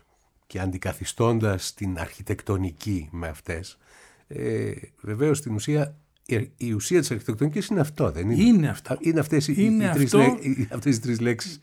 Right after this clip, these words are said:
Speaker 2: Και η αρχιτεκτονική
Speaker 1: Προφανώς και κάτι ακόμα, αλλά σίγουρα η, στον
Speaker 2: Βεβαίως.
Speaker 1: πυρήνα
Speaker 2: Και
Speaker 1: της είναι αυτό,
Speaker 2: το
Speaker 1: έτσι, δεν
Speaker 2: κάτι
Speaker 1: είναι;
Speaker 2: όμως
Speaker 1: Η
Speaker 2: δεν είναι
Speaker 1: κατοικία.
Speaker 2: κάτι άλλο.
Speaker 1: Το κατοικίν,
Speaker 2: Η,
Speaker 1: έτσι, δεν είναι;
Speaker 2: βεβαίως. Αυτό είναι ο πυρήνας.
Speaker 1: Ναι.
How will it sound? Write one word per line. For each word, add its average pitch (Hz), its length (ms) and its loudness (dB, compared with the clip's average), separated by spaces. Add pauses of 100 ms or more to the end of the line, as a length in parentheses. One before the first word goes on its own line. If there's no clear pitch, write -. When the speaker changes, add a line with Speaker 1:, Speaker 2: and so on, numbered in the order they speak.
(100)
Speaker 2:
Και 175 160 6
η 185 260 2
αρχιτεκτονική 156 440 -4
Speaker 1:
Προφανώς 135 400 6
και 202 120 6
κάτι 131 300 8
ακόμα, 131 500 6
αλλά 120 220 2
σίγουρα 123 500 4
η, 147 80 -4
στον 147 140 6
Speaker 2:
Βεβαίως. 175 320 4
Speaker 1:
πυρήνα 131 260 8
Speaker 2:
Και 123 80 6
Speaker 1:
της 123 120 -2
είναι 127 160 4
αυτό, 131 280 2
Speaker 2:
το 160 80 0
Speaker 1:
έτσι, 147 160 -4
δεν 214 160 6
Speaker 2:
κάτι 233 160 0
Speaker 1:
είναι; 208 80 4
Speaker 2:
όμως 175 340 0
Speaker 1:
Η 156 40 -2
Speaker 2:
δεν 214 200 6
είναι 262 120 4
Speaker 1:
κατοικία. 240 260 6
Speaker 2:
κάτι 196 300 6
άλλο. 143 300 6
Speaker 1:
Το 104 60 4
κατοικίν, 151 640 4
Speaker 2:
Η, 82 60 -4
Speaker 1:
έτσι, 92 200 -8
δεν 80 140 -8
είναι; 240 80 4
Speaker 2:
βεβαίως. 233 380 2
Αυτό 220 400 0
είναι 240 500 4
ο 180 100 -2
πυρήνας. 160 640 4
Speaker 1:
Ναι. 65 180 -4